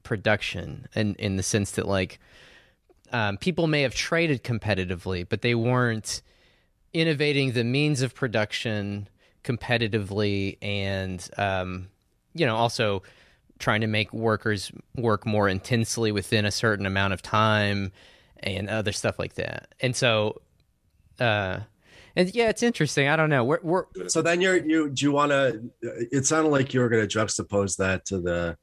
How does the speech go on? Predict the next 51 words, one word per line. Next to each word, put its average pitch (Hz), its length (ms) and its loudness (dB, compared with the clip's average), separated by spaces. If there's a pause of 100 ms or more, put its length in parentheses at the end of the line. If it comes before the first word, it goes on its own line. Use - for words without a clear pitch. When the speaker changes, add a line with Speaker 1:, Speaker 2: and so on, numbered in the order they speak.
(120)
Speaker 1:
Yeah. 135 320 2
Speaker 2:
to 107 60 0
the 92 40 -4
Giovanni 104 600 2
Arrighi 104 500 0
history. 90 340 -6
So 120 120 0
I 120 40 4
think 156 160 0
it's 156 120 0
an 110 80 0
interesting 104 500 -2
one. 92 200 -4
And 107 120 -2
we 131 80 2
just, 143 380 0 (500)
actually 131 300 2
on, 107 340 0
on 107 200 -2
twitch - 360 -4
dot 160 220 0
com 135 320 -2
slash 92 320 -4
the 98 80 -4
antifada, 98 680 -4 (320)
Paul 131 260 2
and 127 100 0
I 113 100 4
just 104 280 -2
watched, 104 380 2
like, 95 200 2
a 98 60 -2
little 92 340 -2
short 90 420 -2 (220)
primer 98 400 0
YouTube 92 400 -4
video 85 300 -4
that 82 140 0
somebody 87 280 -2
had 85 120 0
made 82 180 -2
about 82 260 -2
the 82 80 -2
book. 85 300 -2
'Cause - 120 -8
I 87 60 2
was - 100 -2
trying 320 240 0
to 381 60 2
Speaker 1:
Really? 202 180 -2
Speaker 2:
kinda, - 160 -4